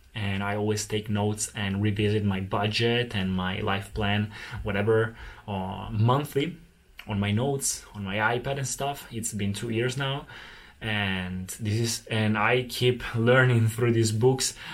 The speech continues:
all the things that are actually to organize and get better at my life and learning and improving my daily routine to reach the level of success I want. So I started doing meditation, yoga, um, positive affirmation, all these things. But today I want to talk about to myself in the future.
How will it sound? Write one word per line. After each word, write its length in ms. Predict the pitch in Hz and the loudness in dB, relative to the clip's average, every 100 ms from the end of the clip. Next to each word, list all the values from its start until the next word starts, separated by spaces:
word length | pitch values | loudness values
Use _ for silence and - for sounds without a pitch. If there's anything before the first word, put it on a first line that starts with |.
| 110 | 2
all 180 | 110 113 | 4 4
the 120 | 107 | 2
things 380 | - 120 117 117 | 0 2 2 4
that 140 | 107 | 4
are 220 | 104 101 | 4 2
actually 320 | 107 107 117 113 | 0 0 0 2
to 80 | 127 | 6
organize 560 | 131 127 117 117 110 | 6 6 4 6 6
and 120 | 107 | 4
get 180 | 107 107 | 4 4
better 200 | 113 113 | 4 6
at 160 | 110 107 | 6 4
my 160 | 104 | 4
life 320 | 110 117 113 110 | 6 6 4 2
and 180 | 107 | 2
learning 480 | 117 113 113 113 113 | 4 4 6 4 2
and 240 | 110 101 110 | 2 2 2
improving 640 | 110 107 98 120 117 117 | 2 2 4 4 6 6
my 120 | 110 | 6
daily 260 | 107 117 120 | 6 6 6
routine 360 | 120 - 123 117 | 2 2 0 2
to 60 | |
reach 220 | 104 95 | 2 0
the 60 | 104 | 0
level 160 | 101 104 | 0 2
of 60 | |
success 380 | - 101 110 95 | -2 -4 -4 -2
I 60 | 101 | 2
want. 320 | 113 104 95 | 2 2 0
So 200 | - 104 | -4 -2
I 60 | |
started 360 | 101 - 98 104 | -4 0 2 4
doing 100 | 101 | 2
meditation, 640 | 95 92 - 131 131 131 117 | 2 -2 0 2 2 2 4
yoga, 520 | 131 120 120 117 117 - - 110 | 6 6 4 2 0 -6 -8 -4
um, 1120 | 107 98 92 95 98 98 101 104 107 120 143 - | 0 0 0 -2 -4 -6 -10 -10 -10 -12 -14 -6
positive 440 | 113 104 110 104 | 0 0 -2 -6
affirmation, 420 | - 110 104 107 | -4 -2 0 0
all 120 | 101 98 | -2 -2
these 180 | 98 | -4
things. 400 | - 98 101 - - - - - | -8 -8 -8 -10 -12 -18 -16 -8
But 320 | 107 107 104 | -2 0 0
today 300 | - 120 143 | 0 2 4
I 40 | 131 | 4
want 240 | 110 117 | 2 0
to 80 | 117 | 0
talk 160 | 110 101 | -2 0
about 240 | 104 104 | 0 -2
to 80 | - | 0
myself 320 | 101 101 98 | 0 0 -4
in 60 | 101 | -4
the 80 | 95 | -6
future. 460 | - 101 - 104 | -8 -10 -10 -12